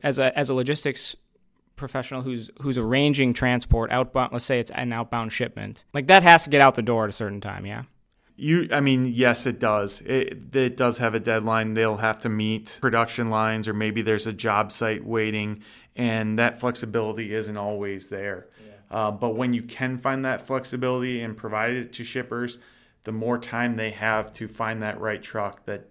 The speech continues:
Speaker 2: isn't having to bounce in or deadhead from a longer
Speaker 1: Right.
Speaker 2: distance.
Speaker 1: Yeah.
Speaker 2: They can be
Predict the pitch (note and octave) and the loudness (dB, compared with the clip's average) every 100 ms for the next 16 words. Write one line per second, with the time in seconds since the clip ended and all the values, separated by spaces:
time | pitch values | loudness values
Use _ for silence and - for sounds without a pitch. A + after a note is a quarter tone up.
0 | _ B2 A2 A2 - A#2+ A#2 A2 G#2 - | _ -8 -8 -10 -8 -4 -2 -4 -8 -12
1 | G2+ G#2+ G#2 G#2 - G2+ G2 G2 F#2 G2+ | -10 -8 -6 -8 -10 -10 -10 -12 -8 -8
2 | F#2+ G2 G2 G2+ G2 G2 F#2+ F#2+ F#2+ F#2+ | -8 -12 -12 -10 -10 -8 -8 -8 -8 -10
3 | F2+ _ - A2+ - - B2 - F2+ F#2 | -12 _ -20 -20 -14 -6 -6 -6 -14 -16
4 | - - _ - A2 - _ - G#2+ - | -16 -18 _ -20 -20 -20 _ -8 -8 -6
5 | G#2+ G#2 A#2+ A2+ G2+ | -8 -4 -2 -2 -6